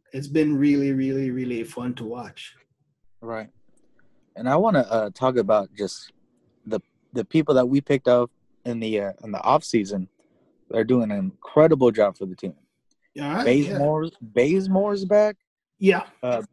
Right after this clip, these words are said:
Speaker 2: Brad, Brad, uh, Wanamaker
Speaker 1: Wanamaker,
Speaker 2: doing a great
Speaker 1: yes,
Speaker 2: job.
Speaker 1: yes.
Speaker 2: Um, who, who else came in is doing, I mean, Pascal, oh my God.
Speaker 1: Oh,
Speaker 2: His
Speaker 1: Pascal.
Speaker 2: second year, dude.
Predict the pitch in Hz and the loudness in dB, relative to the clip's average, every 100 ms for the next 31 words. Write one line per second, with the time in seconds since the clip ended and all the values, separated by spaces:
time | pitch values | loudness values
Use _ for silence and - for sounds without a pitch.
0 | _ 131 160 - _ 131 160 180 147 _ | _ 0 0 -2 _ -2 -2 -2 -6 _
1 | _ _ 143 139 135 127 165 185 147 165 | _ _ -8 -4 -4 -4 -2 0 2 2
2 | 175 185 190 160 151 147 151 - 180 202 | 2 0 -4 -8 -6 0 0 2 2 2
3 | 202 _ _ - 135 - - _ _ _ | -4 _ _ -12 -12 -12 -20 _ _ _
4 | _ _ _ _ _ _ _ _ 139 135 | _ _ _ _ _ _ _ _ -8 -6
5 | 139 135 - - 165 - 156 139 120 - | -6 -10 -14 -8 -6 -4 2 2 2 -2
6 | 120 117 110 107 - 120 101 95 - 143 | -4 -2 -4 -8 -4 -2 -2 -8 -2 4
7 | 147 117 95 - 131 160 - 98 - 143 | 4 4 0 0 2 2 0 -10 -4 -4
8 | 110 95 120 117 98 - 147 117 - 143 | -4 -6 -2 -2 -4 -6 -6 -6 -8 -6
9 | 147 135 135 185 220 196 208 185 175 139 | -6 -2 2 2 2 -2 0 2 2 0